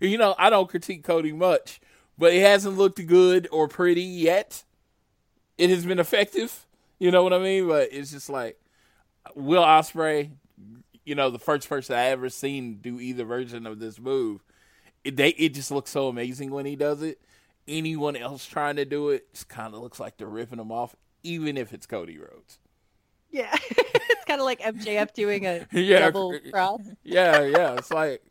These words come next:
Speaker 1: it's like, it's, it, it doesn't work. And it's just, just like, yeah, so Cody, I say, bottom of my heart, love you, work on it.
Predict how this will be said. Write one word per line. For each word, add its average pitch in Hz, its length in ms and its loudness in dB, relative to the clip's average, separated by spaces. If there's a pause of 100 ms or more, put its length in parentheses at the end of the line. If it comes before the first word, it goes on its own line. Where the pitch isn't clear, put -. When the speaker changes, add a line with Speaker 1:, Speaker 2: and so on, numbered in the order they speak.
(200)
Speaker 1:
it's 175 100 -16
like, 180 260 -4
it's, - 240 -12
it, 170 160 -6 (120)
it 175 80 -2
doesn't 185 220 -4
work. 220 360 0 (400)
And 277 100 -14
it's 127 280 -4 (120)
just, 160 160 -4
just 165 140 -10
like, 151 320 0
yeah, 117 280 -4
so 101 340 -8
Cody, 139 440 -6
I 113 140 -8
say, 107 320 -10 (500)
bottom 123 260 0
of 120 100 -4
my 123 160 0
heart, 120 340 2 (280)
love 123 300 -2
you, 120 220 -8 (260)
work 127 280 -2
on 143 180 -2
it. - 260 -10